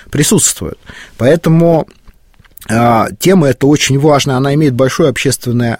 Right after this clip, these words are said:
значение. И не случайно десятого декабря две тысячи девятнадцатого года, а, ну, вот буквально накануне начала пандемии,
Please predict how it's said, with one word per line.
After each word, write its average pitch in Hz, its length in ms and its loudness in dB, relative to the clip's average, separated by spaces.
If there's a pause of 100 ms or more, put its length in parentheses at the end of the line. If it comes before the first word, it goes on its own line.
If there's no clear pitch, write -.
значение. 120 640 -2
И 127 260 0 (360)
не 123 80 -2
случайно 160 440 2
десятого 127 520 0
декабря 131 480 0
две 120 100 -4
тысячи - 340 -6
девятнадцатого 123 760 -2
года, 180 460 2 (440)
а, 123 100 -4
ну, 147 100 2
вот 143 100 2
буквально 135 580 2
накануне 135 680 2
начала 117 440 0
пандемии, 135 800 0